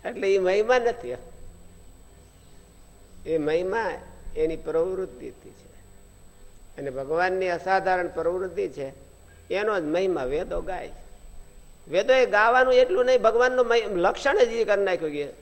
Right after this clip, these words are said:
જન્માદ્યસ્ય હતા એમ, કે ભગવાન આવું કરે ઈ જ ભગવાન એમ. એવો અસાધારણ લક્ષણ કરી નાખ્યું ભગવાન. અને ભગવાનનું લક્ષણ કયો કે મહિમા કયો, એ બધા એક કહેવાય.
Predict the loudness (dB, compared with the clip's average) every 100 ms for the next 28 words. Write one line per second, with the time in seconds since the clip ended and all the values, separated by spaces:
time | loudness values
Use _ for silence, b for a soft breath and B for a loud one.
0 | -12 -4 -2 0 -2 0 0 -2 -4 -8
1 | -6 -4 -6 -8 -16 -16 -18 -20 -20 -20
2 | -12 -6 -2 0 0 0 4 6 6 6
3 | 4 2 2 -2 -4 -4 -4 -6 -6 -10
4 | -14 -20 -20 -20 -20 -20 -20 -20 -20 -20
5 | -20 -20 -6 -2 -2 -2 -4 -4 -2 0
6 | -2 0 -2 -2 -6 -10 -10 -14 -16 -20
7 | -20 -20 -20 -20 -20 -20 -20 -20 -20 -20
8 | -20 -20 -20 -20 -20 -6 -2 0 0 0
9 | 0 2 2 2 2 2 2 2 2 0
10 | -2 0 0 0 -4 -6 -16 -20 -20 _
11 | -20 -20 -20 _ _ _ -20 -18 -10 -8
12 | -6 -8 -12 -20 -20